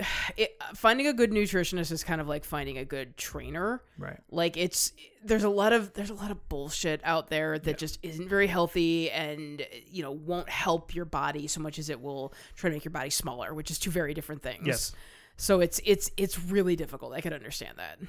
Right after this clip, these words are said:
Speaker 2: Yeah. So it, it, I think, and, and I had so much success so far in losing weight, and I know it's really, I, I, I, I wanna try. I feel like if I get to the spring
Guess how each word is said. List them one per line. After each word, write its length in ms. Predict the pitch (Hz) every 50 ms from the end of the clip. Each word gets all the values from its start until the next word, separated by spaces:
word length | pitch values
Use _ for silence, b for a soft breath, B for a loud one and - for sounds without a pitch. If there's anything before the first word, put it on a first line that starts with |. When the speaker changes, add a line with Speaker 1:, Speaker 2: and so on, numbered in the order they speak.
| - - -
Speaker 2:
Yeah. 360 | 160 147 131 127 127 127 127 -
So 240 | - - - 196 208 214
it, 260 | 202 262 269 214 - - _
it, 240 | - 214 214 - 196 208
I 80 | 202 196
think, 320 | 196 - 220 196 175 - - _ _ _ _ _ _ _ _ _ _ - -
and, 240 | - 208 214 226 190 -
and 120 | 226 233 269
I 60 | 302
had 160 | 240 277 226 -
so 180 | - 220 214
much 220 | 208 196 185 - -
success 760 | 170 - - - - 151 147 151 143 - - - - - - - -
so 240 | - - - 175 151
far 380 | 143 - 151 143 143 147 156 151
in 140 | 151 151
losing 340 | 151 151 147 156 160 156 151
weight, 340 | 147 151 151 151 151 147 - b b b b b b b b -
and 120 | 170 151
I 60 | 151
know 340 | 147 147 147 143 143 147 147
it's 360 | 143 139 131 - - - - _ _ -
really, 760 | 160 139 143 147 147 143 139 139 139 135 131 131 131 127 - _ _ _ _ _ _ _ _ -
I, 60 | 170 170
I, 220 | 156 156 160 151 - - - - -
I, 60 | - 165 156 - 175
I 40 | 175
wanna 280 | 170 190 190 180 175 160
try. 720 | - - 170 151 139 135 139 135 135 131 135 131 131 - - _ _ _ _ _ _ _ _ _ _ _ _ _ _ - 190 180 190
I 80 | 190
feel 240 | 170 - 247 262 247
like 200 | 233 214 196 -
if 120 | 180 156 170
I 80 | 160
get 220 | 156 185 180 - -
to 120 | - 170
the 160 | 147 135 135
spring 680 | - - - - 143 139 135 135 131 131 143 139 139